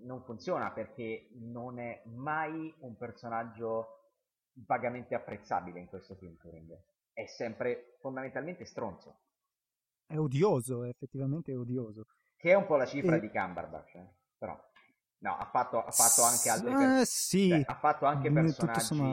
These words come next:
Speaker 2: sommato.
Speaker 1: eh, più piacevoli. E, e io dico la cifra di Cumberbatch perché penso a Sherlock Stregone.
Speaker 2: A Sherlock, sì, chiaro.
Speaker 1: Che però ha
Speaker 2: Eh,
Speaker 1: senso
Speaker 2: de-,
Speaker 1: che sia, eh, intrattabile, perché Sherlock Holmes lo è,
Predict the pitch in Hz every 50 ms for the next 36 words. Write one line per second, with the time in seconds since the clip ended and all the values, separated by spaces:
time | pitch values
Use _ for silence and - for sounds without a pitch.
0 | 117 110 135 123 - 107 107 104 101 98 98 95 95 92 95 92 92 92 90 87
1 | - - - 98 101 104 101 101 104 101 101 _ _ _ _ _ _ _ 120 113
2 | - - 123 110 95 92 87 80 80 - _ _ _ - - - 107 - _ 110
3 | 104 101 98 85 117 131 120 127 127 123 110 104 - 117 117 117 120 123 - 120
4 | 110 110 110 104 98 107 - - - 101 - - 101 - 98 95 - - 104 98
5 | 95 92 - 95 92 - - 107 98 95 95 95 - - - 95 95 98 107 98
6 | 87 - - - 151 139 - - 143 135 131 - 113 123 120 120 120 - - -
7 | - - 123 117 113 - - 113 110 110 113 - _ _ _ _ _ - 135 -
8 | 185 170 160 170 156 147 139 139 165 160 127 - - - 165 143 135 143 120 117
9 | 113 107 104 - - - - 101 107 107 101 98 95 95 92 92 90 87 87 87
10 | 87 85 85 85 - - _ _ _ _ - 127 117 - - 139 - - - 98
11 | 90 87 85 85 82 - - - - - - 104 110 120 117 - 113 110 104 -
12 | - 87 92 104 - - -